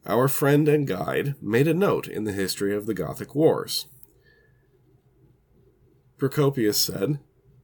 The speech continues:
"For the sun gave forth its light without brightness, like the moon, during this whole year, and it seemed exceedingly like the sun in eclipse,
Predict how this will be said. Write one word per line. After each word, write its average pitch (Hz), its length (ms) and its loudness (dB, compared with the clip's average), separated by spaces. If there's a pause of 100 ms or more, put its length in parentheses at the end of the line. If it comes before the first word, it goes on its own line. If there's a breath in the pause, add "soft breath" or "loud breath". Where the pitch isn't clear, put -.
(140)
"For 113 240 2
the 123 140 0
sun 160 340 2
gave 139 300 2
forth 139 320 -2
its 151 240 -4
light 107 340 -2
without 95 420 -4
brightness, - 600 -4
like 92 220 -6
the 98 100 -8
moon, 101 420 -2 (480)
during 131 360 6
this 113 140 2
whole 139 380 2
year, 110 440 -4 (280 soft breath)
and 113 160 -2
it 120 60 0
seemed 151 300 2
exceedingly 127 640 0
like 87 240 -6
the 107 80 -6
sun 98 240 -2
in 95 100 -2
eclipse, - 540 -8